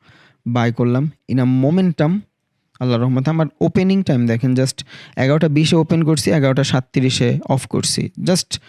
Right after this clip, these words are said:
সতেরো মিনিট, এক একটা ট্রেড just সতেরো মিনিট হোল্ড করা হয়েছে। এই ট্রেডগুলো মনে হয় বিশ মিনিটের মতন হোল্ড করা হয়েছে। ওকে, this is the trade। তিনটা মিলে মোটামুটি ঊনত্রিশ হাজার ডলারের মতন প্রফিট, আলহামদুলিল্লাহ।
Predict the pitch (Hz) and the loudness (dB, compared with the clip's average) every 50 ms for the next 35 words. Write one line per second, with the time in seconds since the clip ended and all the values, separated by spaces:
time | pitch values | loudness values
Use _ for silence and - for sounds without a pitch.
0 | - - - - - - - _ - - - 147 139 - 147 135 131 120 110 110 | -20 -20 -20 -20 -20 -20 -20 _ -4 0 0 0 2 2 0 2 2 2 0 0
1 | 110 107 - - - - - - - 131 - 147 147 - - 160 143 - 156 165 | -2 -4 -6 -8 -10 -10 -10 -8 -8 -4 -2 -2 -4 -2 -2 -4 -2 0 0 0
2 | 175 151 131 156 147 - - - - - - 156 - - 160 143 135 127 123 120 | 0 0 0 -2 -2 -2 -2 -4 -4 -2 -2 -2 -2 0 0 0 2 0 0 -2
3 | 110 - 113 110 110 - - 110 101 101 98 104 - - - 147 151 143 - 156 | -2 -2 -2 -2 -2 -2 -2 -2 -2 0 -2 -4 -6 -6 -4 -4 -4 -2 -2 -2
4 | 135 131 131 139 143 139 135 131 135 135 123 123 139 151 - - 135 123 117 - | -2 0 0 0 0 0 0 0 2 0 0 0 -2 -2 -2 0 -2 -2 0 -2
5 | 120 120 110 107 - 113 117 110 110 117 - - 104 107 104 110 - - - _ | -2 -2 -2 -2 -4 -4 -2 -2 -4 -4 -6 -6 -4 -4 -4 -6 -6 -10 -12 _
6 | - - - - - - _ _ _ _ _ _ _ - 131 127 - 170 180 - | -20 -20 -20 -20 -20 -20 _ _ _ _ _ _ _ -6 -6 -2 -2 -2 -2 -2
7 | - - 123 123 127 131 - 143 135 127 147 143 131 - 139 135 147 147 - - | -6 -8 -2 -2 -2 0 2 0 0 0 0 -2 -2 0 0 0 -2 -2 -6 -18
8 | _ _ _ - 123 127 123 127 123 123 127 135 139 131 127 123 127 123 127 127 | _ _ _ -4 -4 -2 0 0 0 2 2 2 0 0 0 0 0 0 -2 -2
9 | 120 127 117 - 170 - 139 151 135 127 123 127 117 127 127 123 123 127 127 127 | -2 -4 -6 -6 -8 -12 -10 -8 -6 -4 -4 -4 -2 -2 -4 -2 -2 -4 -2 -2
10 | 127 131 131 127 127 131 127 123 131 123 123 - 143 147 _ _ _ _ - 98 | -2 -2 -4 -4 -4 -6 -6 -4 -4 -4 -4 -4 -6 -8 _ _ _ _ -8 -6
11 | 120 131 123 123 123 127 123 123 135 156 | -4 -4 -4 -4 -4 -6 -6 -4 -6 -6